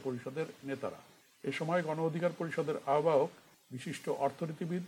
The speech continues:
ডক্টর রেজা কিবরিয়া বলেন, জনগণের ভোট ছাড়া ক্ষমতায়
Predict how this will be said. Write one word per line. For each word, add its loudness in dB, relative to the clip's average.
ডক্টর 2
রেজা 2
কিবরিয়া -4
বলেন, 2
জনগণের 4
ভোট -4
ছাড়া 4
ক্ষমতায় 2